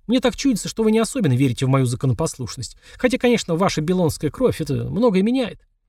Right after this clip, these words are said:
«А ты тоже не орламдорец», сказал Альт Калиер. «Откуда? Из нижних земель или из верхних?» «Хм, можно сказать, что и так». «Хм, да», в свою очередь промычал Калиера.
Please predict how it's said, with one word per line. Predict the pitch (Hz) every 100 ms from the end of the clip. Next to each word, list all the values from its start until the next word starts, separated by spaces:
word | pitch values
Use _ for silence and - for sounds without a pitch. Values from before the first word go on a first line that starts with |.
| _ _ _ _ _ _ _ _
«А | 165
ты | 185
тоже | - 269 190
не |
орламдорец», | 208 214 214 196 185 - -
сказал | - 151 151 151
Альт | 151 123
Калиер. | - 147 123
«Откуда? | 214 - 123 - - _ _
Из | 147 151
нижних | 180 156 139
земель | 190 277 277 - -
или | 151
из | 160
верхних?» | 139 - 139 - _ _ _ _ _ _
«Хм, | 131 175 131 - - _ _
можно | 165 170
сказать, | - 151
что | - 135
и |
так». | 113 220 - _ _ _ _ _ _ -
«Хм, | 202 151 - -
да», | 151 139 - _
в |
свою | - 135
очередь | 131 139 139 -
промычал | 123 131 131 123
Калиера. | 143 160 117 -